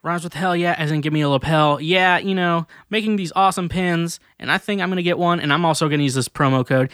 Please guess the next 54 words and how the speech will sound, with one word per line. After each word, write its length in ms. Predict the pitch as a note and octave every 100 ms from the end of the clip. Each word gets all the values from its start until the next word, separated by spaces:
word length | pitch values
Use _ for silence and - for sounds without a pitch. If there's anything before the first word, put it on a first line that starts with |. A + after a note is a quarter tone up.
| -
You 80 | -
can 140 | A#3+ A#3+
use 100 | G#3
promo 340 | G#3 G3+ G3
code 300 | - F3 D#3+
sam, 400 | - G3+ G3 G3
S 220 | F#3 E3
A 100 | D#3+
M, 320 | - F3+ E3+ E3
you 80 |
get 200 | D#3 -
twenty-five 560 | - G3+ A3 G3+ F3+ D#3+
percent 320 | D#3 - D3
off 260 | C3+ C3 - - - -
your 140 | E3+ F3
purchase 380 | E3 C#3 C#3
at 200 | C#3+ C3+
lapel 320 | C#3 C3+ D#3 C#3+
yeah 180 | C#3+
dot 180 | C#3 B2+
com. 340 | - D3 C#3+ C#3+ -
So 180 | - D3+
go 220 | D3 F#3+
there, 240 | F#3 F3+ E3+
go 220 | D#3+ D#3+
like 260 | D3 D3
it. 160 | D3 C#3+
They 60 | D3
have 160 | C#3
so 320 | - - G#3
many 160 | G3+ F#3
cool 240 | - E3+
pins, 340 | D#3+ D#3+ D#3 D#3
quality 400 | - G3+ G3 F3+
pins. 380 | F3+ E3 D#3+ -
If 280 | - -
you 60 | D#4
want 160 | E4 C#4
just 140 | C4
a 40 |
quality 400 | G3 - G#3 G#3+
product 520 | G#3+ G3 G3 F#3+ F#3+ - _ _ _
and 160 | G#3+ G3+
something 220 | G3+ F#3+
really 180 | F3+ E3+
cool, 380 | F#3 E3+ F3 - - _
help 260 | - C4+ -
yourself 400 | A#3 - F#3+ -
be 80 | F3
a 80 | E3
little 160 | D#3+
bit 180 | D#3 D#3
more 160 | D3+ C#3+
unique 460 | C3 D3 E3 -